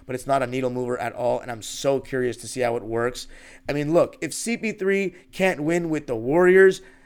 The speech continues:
I mean, the thing about Chris is this. This is what, his sixth team? My goodness. He's getting to journeyman status for one of the all-time greats. And,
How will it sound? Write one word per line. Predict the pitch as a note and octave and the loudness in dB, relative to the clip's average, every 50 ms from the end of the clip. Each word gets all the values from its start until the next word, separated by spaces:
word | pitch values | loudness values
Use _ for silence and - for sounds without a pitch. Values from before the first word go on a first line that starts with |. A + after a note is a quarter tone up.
| - - | -12 -6
I | E3+ | -6
mean, | F3+ - - - - | -6 -6 -6 -12 -12
the | - F#3 A3 | -8 -4 -2
thing | B3+ D#4 D#4+ | 0 0 4
about | D4 C4+ A#3+ - - - - | 4 4 4 4 0 -8 0
Chris | - A#3+ B3 B3 | 2 2 4 4
is | G3+ F#3 D#3 | 2 0 2
this. | F3 G3 E3 - - - - - _ | 4 4 4 2 0 -6 -14 -14 _
This | - G3 | -8 -6
is | A3 G3+ | -4 0
what, | F#3+ F#3 D#3 - | 0 0 0 0
his | D3 C#3+ - | -4 -8 -8
sixth | - - - - - G#3 G3 - - - - | -8 -10 -8 -6 -6 -6 -6 -6 -12 -12 -12
team? | - G3+ G3 G3+ G#3+ G#3+ G3 E3+ | -10 -8 -6 -6 -6 -8 -8 -10
My | D#3 E3 D#3 | -8 -8 -8
goodness. | B2+ B2 D3+ D3 B2+ A#2 G#2+ - - - - - - - - - - - - - - - - - | -4 -4 -4 -4 -4 -6 -10 -12 -14 -16 -20 -20 -20 -20 -20 -20 -20 -20 -20 -20 -20 -20 -20 -20
He's | _ D3+ D#3+ | _ 0 0
getting | F3+ D#3 B2+ | 0 0 0
to | C3+ | -4
journeyman | A2 B2 C#3+ D#3 D#3+ D#3 C#3 B2 A#2+ A2+ | -2 2 2 2 2 2 0 -4 -6 -8
status | A2+ - B2 A#2+ A#2 A2+ A2 G2+ - - - - | -6 -2 -2 0 0 -2 -4 -6 -10 -14 -16 -10
for | - B2+ B2+ | -8 -6 -4
one | C3 C#3 | -2 -2
of | C3+ | -2
the | B2 B2 | -2 0
all-time | B2+ C#3 C3 C3 C#3+ C3 C3 B2 | 0 -2 -2 -2 -4 -4 -4 -2
greats. | A2+ C3+ C#3+ C3 A#2+ - - - - _ _ _ _ _ _ _ _ - _ _ _ _ | 0 0 0 0 0 -2 -8 -14 -16 _ _ _ _ _ _ _ _ -20 _ _ _ _
And, | - D3 D3+ D3 D3 D3 C#3+ B2 - | -2 0 2 2 2 2 0 -6 -12